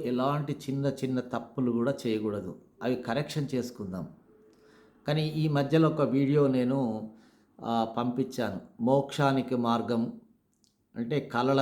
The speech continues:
ద్వారా జ్ఞానము, సెల్ఫ్ హీలింగ్ తోటి ఒక ప్రోగ్రామ్ హైదరాబాదులో పదహారు వందల రూపాయలు ఫీజు పెట్టి పెట్టారు. దీన్ని ఇదివరకు కూడా ఖండించాను నేను. ఆ వీడియోలో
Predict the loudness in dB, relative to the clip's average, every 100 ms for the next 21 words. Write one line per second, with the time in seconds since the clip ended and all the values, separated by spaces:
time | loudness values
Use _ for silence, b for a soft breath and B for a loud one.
0 | 2 2 2 0 -2 -2 0 0 -2 -4
1 | -10 _ _ _ _ _ _ _ -16 2
2 | 4 6 4 4 4 0 -6 -18 -20 _
3 | _ _ _ b b _ 2 4 4 2
4 | 2 2 2 2 0 0 0 0 0 2
5 | 2 2 2 0 -2 -8 -16 -20 _ _
6 | _ -4 2 4 4 4 2 0 0 -4
7 | -2 -2 -2 -2 0 0 -2 -2 -4 -4
8 | -4 -10 -6 -6 0 0 2 -2 -6 B
9 | B B 0 2 4 4 4 2 0 -2
10 | -2 -2 0 0 -4 -4 -6 -8 -12 -16
11 | -20 _ _ _ _ _ b b b b
12 | b b _ _ -2 2 4 4 4 6
13 | 6 6 4